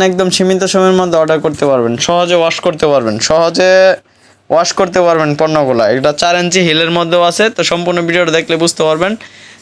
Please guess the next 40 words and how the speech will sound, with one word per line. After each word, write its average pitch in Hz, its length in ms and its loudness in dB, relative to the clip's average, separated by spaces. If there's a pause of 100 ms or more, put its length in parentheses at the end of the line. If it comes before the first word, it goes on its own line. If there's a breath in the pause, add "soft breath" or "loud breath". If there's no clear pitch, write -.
(120 loud breath)
যার 151 260 -2
যে 190 140 0
হিলটা 190 340 0
পছন্দ 196 380 0
হবে 196 300 2
স্ক্রিনশট 190 440 -2
দিয়ে 180 180 0
যোগাযোগ 190 280 -2
করবেন 180 260 0
আমার 175 220 0
ইমো 180 280 0
অথবা 135 280 0
কুরিয়ারের 175 460 -2
মাধ্যমে 180 240 0
সারা 170 200 0
বাংলাদেশে 170 480 -2
ডেলিভারি 147 360 0
দেওয়া 131 180 0
হয়। 104 120 -6 (480 loud breath)
এটা 151 220 -2
হচ্ছে 185 220 -2
চার 185 200 -2
ইঞ্চি 185 320 -2
হিলের 160 280 0
মধ্যে 143 260 0
ইউনিক 175 380 0
প্রোডাক্ট, 151 300 0
সাইডে 160 300 -2
চেইন 170 260 -2
আছে, 147 300 -2
সা-, 135 260 -4
এক 156 80 -6
সাইডে 165 280 -2
বকলেস, 175 480 -2
আহ, - 840 -6
আরেক 160 160 -2
সাইডে 160 220 -2
চেইন। 147 260 -2 (500)
চার 175 200 -2
ইঞ্চি 180 340 -2